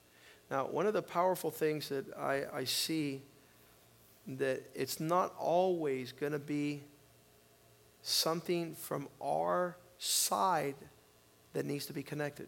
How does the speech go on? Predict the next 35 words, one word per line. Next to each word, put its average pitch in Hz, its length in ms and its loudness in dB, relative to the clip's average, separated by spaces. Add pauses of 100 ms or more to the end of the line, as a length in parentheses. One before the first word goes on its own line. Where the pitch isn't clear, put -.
(160)
I 127 40 -10
mean, 135 180 -6
you 143 100 -8
got 143 160 0
the 156 60 -4
plug 170 320 0
there. 139 240 -2
It's - 180 -10
ready 147 220 -2
to 147 60 -6
get 143 160 -2
connected. 147 500 -6 (640)
And 135 120 -2
Romans 175 320 2
twelve, 170 360 2
verse 156 200 0
eighteen 175 440 -2
says, 151 360 0 (460)
"If 208 500 8 (120)
it 175 340 2 (380)
is 170 540 4 (120)
at 139 260 2 (140)
all 170 640 6 (300)
possible," - 840 -2 (1500)
if 214 240 2
it 240 80 0
is 240 120 0
possible. 226 680 -2 (640)
And 127 160 -4
how 185 240 6
is 214 120 4
it 202 100 2
gonna 190 140 0
be 190 100 2
po-, 196 240 0